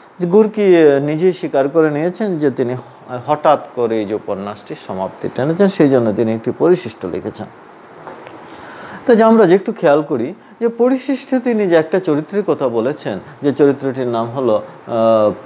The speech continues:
পিউতর জালোমভ। পিউতর জালোমভ, যে আমরা কিন্তু যে একটু আগেই বলছিলাম যে রাশিয়ায় যে সমাজতান্ত্রিক বিপ্লবটি হলো উনিশশো সতেরো সালে, সেই বিপ্লবের যে পটভূমি তৈরি হয়েছিল কিন্তু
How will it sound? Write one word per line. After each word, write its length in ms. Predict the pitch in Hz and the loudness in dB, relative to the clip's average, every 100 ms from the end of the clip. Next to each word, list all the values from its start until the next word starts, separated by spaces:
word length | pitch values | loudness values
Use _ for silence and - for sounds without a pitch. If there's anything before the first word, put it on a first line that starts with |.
| - - | -16 4
পিউতর 680 | 175 160 147 - 135 131 113 | 6 6 4 4 6 6 4
জালোমভ। 520 | 104 110 113 110 98 - - - - - - - - - - - - - - - - - - - | 2 2 2 -2 -4 -6 -16 -20 -20 -20 -20 -20 -20 -20 -20 -20 -20 -20 -20 -20 -20 -20 -20 2
পিউতর 340 | 269 285 294 | 6 6 4
জালোমভ, 540 | 220 185 170 170 170 208 | 4 2 2 2 -2 -2
যে 60 | |
আমরা 200 | 196 185 | -2 -2
কিন্তু 240 | 185 190 180 | -4 -4 -2
যে 100 | 143 | -4
একটু 200 | 143 165 | 0 2
আগেই 180 | 143 160 | 2 0
বলছিলাম 580 | 131 147 190 160 104 90 - - | -2 -4 -4 -2 -4 -6 -18 -6
যে 100 | 143 | 0
রাশিয়ায় 480 | 143 156 - 208 202 | 2 2 -2 0 0
যে 120 | 190 | -2
সমাজতান্ত্রিক 800 | 196 151 147 151 185 180 180 147 | -8 -6 -8 -8 -8 -6 -6 -6
বিপ্লবটি 480 | 127 127 170 170 170 | -6 -2 -4 -2 -6
হলো 300 | 123 110 113 | 0 2 2
উনিশশো 340 | 110 139 - | 0 -4 -8
সতেরো 400 | 143 120 98 156 | -6 -4 -2 -4
সালে, 340 | 175 151 104 98 - - | -2 -2 -2 -4 -10 0
সেই 140 | 190 | 2
বিপ্লবের 680 | 143 175 180 175 151 131 110 | 4 2 4 2 4 4 4
যে 100 | 127 147 | 0 0
পটভূমি 580 | 175 180 196 180 160 143 | -2 0 -2 -2 -4 -2
তৈরি 300 | 143 135 127 | 0 0 0
হয়েছিল 440 | 117 113 117 107 | 0 0 -2 -4
কিন্তু 400 | 110 135 175 | -4 -6 -6